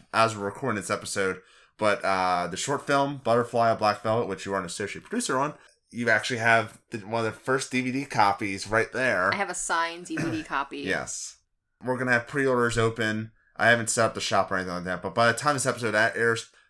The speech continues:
Speaker 1: follow Mint Condition Productions on Instagram, and you can pre-order it and stuff like that.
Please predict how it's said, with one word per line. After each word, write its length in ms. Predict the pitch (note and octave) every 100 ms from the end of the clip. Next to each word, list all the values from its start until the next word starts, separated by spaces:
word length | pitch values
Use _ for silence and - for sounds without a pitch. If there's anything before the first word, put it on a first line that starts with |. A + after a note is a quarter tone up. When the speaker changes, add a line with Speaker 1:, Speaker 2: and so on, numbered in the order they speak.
| _ _
Speaker 1:
follow 440 | - D3 D3+ D#3
Mint 260 | C#3+ C#3 C#3
Condition 280 | C3 B2+
Productions 520 | - B2 A#2+ B2 A2 -
on 260 | A2 G2+ -
Instagram, 600 | D3+ D3+ - A2 G#2+ G2
and 100 | G2
you 100 | G2+
can 160 | - G2
pre-order 640 | - C#3 B2+ A#2 G2 G2
it 120 | F#2+
and 120 | F2+
stuff 260 | - G#2+ G2+
like 140 | G2+
that. 280 | G#2 F#2+ F#2+